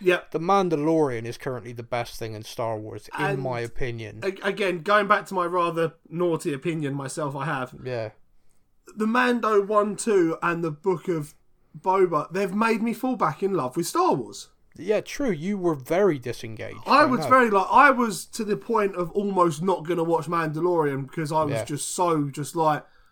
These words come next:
Speaker 1: no. Rogue
Speaker 2: Yeah,
Speaker 1: One
Speaker 2: no.
Speaker 1: was okay. The Han
Speaker 2: Mate,
Speaker 1: Solo
Speaker 2: no,
Speaker 1: was
Speaker 2: no, you're,
Speaker 1: okay.
Speaker 2: you're not wrong. I mean,
Speaker 1: And
Speaker 2: I, I, I
Speaker 1: Yeah.
Speaker 2: literally watched it. I had a recommendation from our old friend on the podcast, Alfie, who said to me, "You,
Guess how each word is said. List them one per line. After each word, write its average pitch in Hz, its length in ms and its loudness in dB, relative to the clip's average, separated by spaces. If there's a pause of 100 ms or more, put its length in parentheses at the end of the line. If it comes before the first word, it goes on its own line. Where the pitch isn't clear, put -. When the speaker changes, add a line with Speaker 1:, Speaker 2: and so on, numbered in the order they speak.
(200)
Speaker 1:
no. 196 640 2 (280)
Rogue 226 280 4
Speaker 2:
Yeah, 165 200 2
Speaker 1:
One 208 320 4
Speaker 2:
no. 185 40 -4
Speaker 1:
was 180 140 0
okay. 175 680 0
The 151 120 -8
Han 185 240 -2
Speaker 2:
Mate, 165 60 -4
Speaker 1:
Solo 190 300 6 (220)
Speaker 2:
no, 240 80 4
Speaker 1:
was 214 100 4
Speaker 2:
no, 233 160 6
you're, 196 120 10
Speaker 1:
okay. 170 640 -2 (160)
Speaker 2:
you're 175 120 0
not 226 240 0
wrong. 196 280 6
I 170 80 2
mean, 139 100 0
Speaker 1:
And - 20 4 (240)
Speaker 2:
I, - 20 2
I, 202 340 6 (260)
I 160 160 6
Speaker 1:
Yeah. 190 180 2 (120)
Speaker 2:
literally 143 500 4
watched 143 500 2
it. 110 240 -6 (440)
I 143 140 6
had 165 100 10
a 160 40 6
recommendation 156 920 2
from 117 240 -6
our 117 180 0
old 127 200 -2
friend 127 260 -2
on 123 80 -4
the 117 80 -4
podcast, 120 480 -6
Alfie, 117 560 -6 (300)
who 143 120 -4
said 147 320 2
to - 80 -16
me, 120 80 -6
"You, 117 300 -10